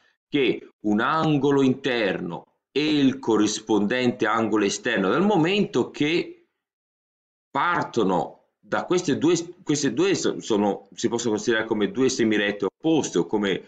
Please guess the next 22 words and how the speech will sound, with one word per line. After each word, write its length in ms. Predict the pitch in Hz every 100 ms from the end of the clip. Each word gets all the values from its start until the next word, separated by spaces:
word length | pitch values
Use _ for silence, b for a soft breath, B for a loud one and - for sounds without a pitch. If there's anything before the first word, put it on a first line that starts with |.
| B B
due 180 | 110 110
segmenti 500 | 117 104 117 110 110
opposti, 880 | - 151 127 92 - 87 87 B B B
è 200 | 143 151
chiaro 340 | 160 170 185
che 140 | - 131
insieme 680 | 143 160 - 120 127 175
formano 720 | 175 - 127 107 120 147 170 180
un 80 |
angolo 520 | 117 92 101 101 127 131
di 380 | 101 123 143 B B B
centottanta 960 | - 131 110 117 165 160 - 87 87 87
gradi. 540 | 92 120 98 90 85 -
Quindi 560 | - 143 107 87 78 B B _
un 140 | 85 104
angolo 380 | 139 135 135
interno 600 | 123 120 - 135 120 98
e 20 | 90
il 60 |
corrispondente 520 | - 92 117 143 123
angolo 200 | 113 147
esterno 720 | 185 - 98 104 113 117 -